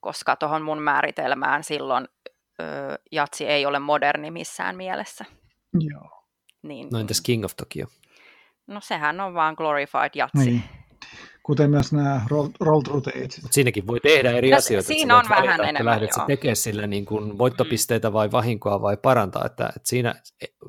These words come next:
Speaker 3: mä itse ajattelisin, että siinä olisi jo niin kuin raja tietyllä tavalla. Et mäkään Jatsia ehkä laittaisi, mut kyllä mä niin kuin olisin jo vähän niin kuin pikkasen silleen niin kuin <laughs> mahdollistamassa King of Tokiota ehkä tähän mukaan.
Speaker 1: No
Speaker 2: Mä
Speaker 1: joo.
Speaker 2: olisin eri mieltä.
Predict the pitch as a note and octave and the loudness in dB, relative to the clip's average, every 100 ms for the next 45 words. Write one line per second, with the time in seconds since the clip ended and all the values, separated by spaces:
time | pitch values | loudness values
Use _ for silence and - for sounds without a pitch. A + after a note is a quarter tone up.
0 | F#2+ - - _ - - - B2 D3+ D#3 | -16 -18 -20 _ -20 -20 -10 0 2 4
1 | D3+ A#2 G#2+ A2 G#2+ G#2 - C3+ A2+ A2+ | 6 6 4 2 0 0 2 2 2 2
2 | A2+ - G2 - _ G#2 G2 F#2+ G2+ F#2+ | 2 0 -4 -6 _ -10 -8 -2 0 0
3 | F#2 - - F#2 F2+ A1 - - - C3+ | -2 -8 -8 -4 -4 -4 -4 -6 -6 -6
4 | B2+ - - - - - B2+ B2 G#2+ G2+ | -8 -14 -20 -20 -14 -2 0 2 0 0
5 | G#2+ - - D2+ G#1+ - - G1+ - - | 0 0 -2 -4 -6 -10 -8 -8 -10 -12
6 | - - - - A2 C3 B2+ B2+ B2+ B2+ | -12 -12 -14 -16 -8 -4 0 0 0 0
7 | C3 C#3+ C#3 B2 B2+ A#2+ G#2 G2 G2 _ | 2 2 2 2 0 0 -2 -4 -10 _
8 | C3 B2 F#2+ D#2+ E2 F2+ - F#2 F2+ F2 | -4 -4 -6 -6 -8 -8 -8 -10 -10 -12
9 | - _ _ _ - - - _ - - | -12 _ _ _ -20 -20 -20 _ -8 -2
10 | B2+ - - A2+ A#2+ A2 G#2 - G2 F#2+ | -2 -2 -2 2 4 4 2 0 -2 -4
11 | - G#2+ G#2+ E2+ F2 - F#2+ - - - | -2 -2 -2 -4 -6 -8 -8 -8 -10 -10
12 | - F#2 - - - - - - - F3+ | -10 -10 -12 -16 -20 -16 -14 -12 2 8
13 | G3+ D3 C#3+ D#3 C3 C#3 B2+ A#2+ | 8 8 6 6 6 6 4 0